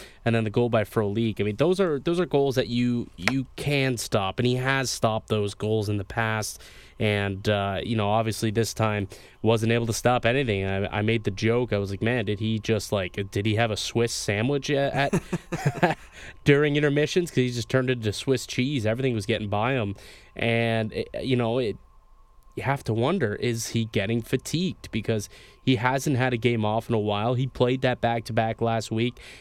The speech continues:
and this was actually the game that earlier this week was scheduled to be a day off for him. It was supposed to be Hutchinson, but,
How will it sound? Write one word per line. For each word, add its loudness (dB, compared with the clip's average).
and 0
this 0
was 2
actually 0
the 2
game 0
that 0
earlier 2
this -2
week 0
was 0
scheduled 0
to 2
be 2
a 2
day 2
off 0
for 0
him. 0
It -2
was -4
supposed 0
to -6
be 2
Hutchinson, -2
but, 0